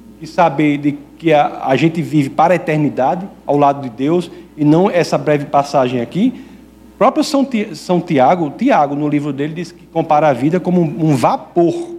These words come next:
E é mesmo, é um vapor. O povo é só morrendo, né? Morre, morre,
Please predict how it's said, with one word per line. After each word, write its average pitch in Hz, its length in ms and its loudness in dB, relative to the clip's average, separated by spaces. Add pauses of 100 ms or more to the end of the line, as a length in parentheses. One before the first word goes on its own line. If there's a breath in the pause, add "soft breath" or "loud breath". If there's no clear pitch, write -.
(840)
E 269 120 -2
é 240 80 4
mesmo, 302 480 -2
é 143 80 0
um 139 80 4
vapor. 254 420 2
O - 40 -2
povo 165 280 -2
é 151 60 2
só 175 180 0
morrendo, 196 380 2
né? 151 120 0
Morre, 165 280 0
morre, 147 200 -4